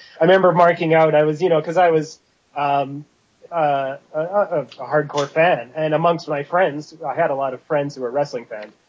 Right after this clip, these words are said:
uh, growing up, but I was, of course, always the hardcore of the hardcores amongst them. And I remember <laughs> marking out huge at the nineteen ninety-three Royal Rumble. We watched it live at the Silver Dollar Action Center in Calgary, uh, via closed circuit. This was before you could get pay-per-view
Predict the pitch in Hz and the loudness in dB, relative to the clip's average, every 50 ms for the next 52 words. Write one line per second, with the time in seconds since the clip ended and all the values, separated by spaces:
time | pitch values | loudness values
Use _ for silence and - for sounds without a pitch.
0 | _ _ _ _ _ _ _ _ - 147 139 135 131 131 143 147 135 135 139 143 | _ _ _ _ _ _ _ _ -4 -2 -2 -2 -2 0 0 0 0 2 0 0
1 | 135 131 - 151 156 156 147 147 135 135 127 - 139 127 - - 135 123 117 - | -2 0 2 2 4 4 4 2 0 -2 -10 -12 -16 -14 -10 -6 -6 -6 -8 -10
2 | - _ 156 143 131 120 120 117 - 127 117 131 131 127 120 - - 123 117 117 | -18 _ -8 -6 -6 -6 -8 -10 -12 -12 -8 -6 -6 -6 -6 -8 -10 -8 -8 -8
3 | 110 117 110 123 127 120 117 120 117 123 123 135 147 147 147 - 131 117 113 - | -10 -8 -6 -6 -6 -6 -6 -8 -8 -6 -2 -2 -2 -2 -2 -4 -10 -10 -10 -14
4 | _ _ _ - - 180 151 151 151 165 175 170 170 160 160 190 196 202 - 202 | _ _ _ -16 -6 0 0 2 4 4 4 4 4 4 6 4 4 4 4 2
5 | 190 185 175 165 160 175 190 185 175 165 143 - - _ _ _ _ _ _ 143 | 4 4 4 2 0 -2 -2 -2 -2 -2 -6 -12 -18 _ _ _ _ _ _ -12
6 | 143 - 170 160 160 165 165 160 170 165 156 156 156 151 147 - 165 165 156 151 | -6 -6 -4 -4 -4 -4 -4 -6 -6 -4 -4 -4 -4 -6 -8 -8 -6 -4 -2 0
7 | 151 151 151 147 147 151 156 156 156 156 151 151 151 143 156 156 151 147 - - | 0 2 2 2 2 2 0 0 0 0 0 0 0 0 2 2 2 0 -2 -8
8 | 147 135 143 139 139 143 143 143 131 - 135 131 127 - 151 135 123 - - 160 | -8 -4 -2 0 0 2 0 -2 -4 -6 -10 -10 -10 -10 -12 -12 -10 -4 -4 -2
9 | 143 143 139 143 135 135 131 131 127 139 135 - 151 143 135 - 147 139 135 131 | -2 -2 -4 -4 -4 -4 -4 -4 -4 -6 -6 -8 -10 -10 -6 -4 -4 -2 -2 -4
10 | 123 - _ _ _ _ _ _ _ _ _ - 151 151 147 - 160 151 147 151 | -6 -8 _ _ _ _ _ _ _ _ _ -6 -4 -4 -2 -2 0 2 2 2
11 | 151 147 147 143 143 135 131 131 127 123 147 147 143 139 139 - - 151 147 143 | 2 2 0 0 0 -2 -2 -2 -4 0 0 0 0 0 -2 -2 -2 -2 -2 -2
12 | - - 160 156 151 151 151 143 151 147 - - 139 143 143 - - 156 147 135 | -2 0 0 0 0 0 -2 -4 -4 -6 -6 -6 -8 -8 -8 -2 0 0 0 0
13 | 131 143 131 139 131 - 147 139 139 131 143 135 123 131 131 131 | -4 -6 -8 -8 -8 -6 -6 -6 -6 -4 -6 -8 -6 -6 -6 -6